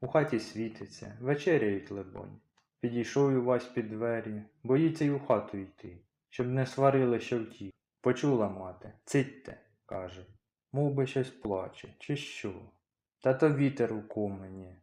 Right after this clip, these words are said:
каже батько. "Та ні, бо таки не вітер". Коли відчинили двері, аж то Івась у сінях. До нього питають: "Що це таке? Звідки ляси він?"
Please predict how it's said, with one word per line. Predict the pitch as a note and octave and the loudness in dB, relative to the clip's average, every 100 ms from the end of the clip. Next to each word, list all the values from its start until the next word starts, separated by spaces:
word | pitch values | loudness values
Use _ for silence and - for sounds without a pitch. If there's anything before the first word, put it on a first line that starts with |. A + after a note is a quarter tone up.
| _ | _
каже | - G2 F#2+ | -8 -6 -6
батько. | F#2 F#2 F2 - - - _ _ _ _ | -8 -10 -12 -14 -20 -20 _ _ _ _
"Та | C3 | 0
ні, | C3+ B2+ A#2 F#2 F2 - | 2 0 -2 -6 -10 -8
бо | G#2+ | -6
таки | A#2 C3 D3 | -2 0 0
не | C3+ B2 | 0 -2
вітер". | G2+ F2 - - - _ _ _ _ - | -4 -10 -16 -20 -20 _ _ _ _ 2
Коли | A#2+ C#3+ | 4 6
відчинили | C#3+ C3+ C#3+ C#3 C3+ C3 | 4 0 0 2 2 2
двері, | B2 C#3 C3+ A#2 G2+ G#2 - _ _ _ | 2 2 2 2 -2 -8 -16 _ _ _
аж | - A#2 | -4 -4
то | - C3+ | 2 4
Івась | B2 A2 G#2 F#2+ G2+ | 4 4 2 0 -6
у | |
сінях. | G2 - F#2+ F#2+ F#2 F#2 - _ _ _ _ - | -10 -14 -16 -16 -16 -18 -20 _ _ _ _ -2
До | C#3 | 0
нього | D#3 D3+ C#3+ | 2 2 0
питають: | C#3+ C3 - G#2+ F#2+ F#2 - _ _ _ | 0 -2 -2 -4 -4 -10 -18 _ _ _
"Що | - E3 D#3+ | -2 0 2
це | D#3 | 2
таке? | D3 C#3 - G#2+ G2 G#2 | 0 -4 -4 -8 -8 -12
Звідки | G#2+ B2+ D#3 - - B2+ | -8 -2 -2 -2 0 2
ляси | A2+ G#2 - G2 | 2 0 -4 -8
він?" | F#2+ F#2 | -8 -14